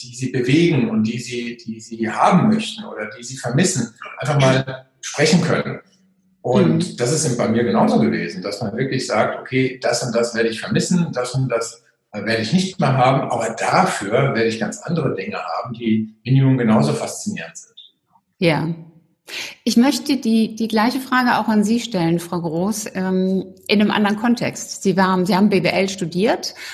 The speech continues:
Speaker 2: haben eine Ausbildung als Business Coach und waren über zehn Jahre Managerin in zwei Touristikkonzernen. Und dann haben auch Sie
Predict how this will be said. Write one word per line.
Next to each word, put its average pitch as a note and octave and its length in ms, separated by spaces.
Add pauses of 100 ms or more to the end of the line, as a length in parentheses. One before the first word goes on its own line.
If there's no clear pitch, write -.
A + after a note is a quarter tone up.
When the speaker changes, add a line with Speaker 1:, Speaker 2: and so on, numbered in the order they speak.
(160)
Speaker 2:
haben G3+ 240
eine F#3 200
Ausbildung F#3+ 440
als - 240
Business C4 400
Coach A3 400
und G3 220
waren G3 480
über G3 240
zehn G3 320
Jahre F#3 500
Managerin F3+ 720
in F3 180
zwei E3+ 380
Touristikkonzernen. C#3+ 1300 (400)
Und F3 140
dann G3 180
haben G#3+ 160
auch F3 140
Sie C4 420